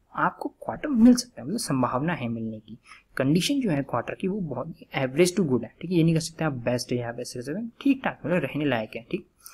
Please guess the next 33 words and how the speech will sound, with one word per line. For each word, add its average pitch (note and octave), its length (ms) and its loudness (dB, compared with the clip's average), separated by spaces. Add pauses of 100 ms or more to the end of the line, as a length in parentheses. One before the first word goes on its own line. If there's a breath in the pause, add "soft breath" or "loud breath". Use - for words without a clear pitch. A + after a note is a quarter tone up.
(280 loud breath)
लोकेलिटी D3 480 4
भी F3+ 60 0
बहुत E3 220 0
अच्छी E3 260 -4
है। B3 100 -2 (680 soft breath)
Distance - 280 0
of A#3 120 -2
quarter D#3+ 320 -2
from C#3 260 -2 (120)
office B2+ 380 0
depends C3 300 -4
on C3+ 60 0
both C3+ 280 0
location A#2+ 380 0
of B2 120 -6 (160)
quarter G#2+ 180 -10
and B2+ 100 -8
office, - 340 -16
ठीक F#3+ 100 -2
है। A3 80 -2 (720 soft breath)
डिस्टेंस E3+ 380 0
क्या E3+ 160 2
होगा D#3+ 200 4
वो D#3 180 2
तो D3 100 -2
आपके D3 260 -4
क्वार्टर B2+ 380 -2
और C#3 100 4
ऑफिस - 320 -2
पे - 120 -8
ही C3 100 0
डिपेंड A2 240 -8
करेगा, G#2+ 280 -12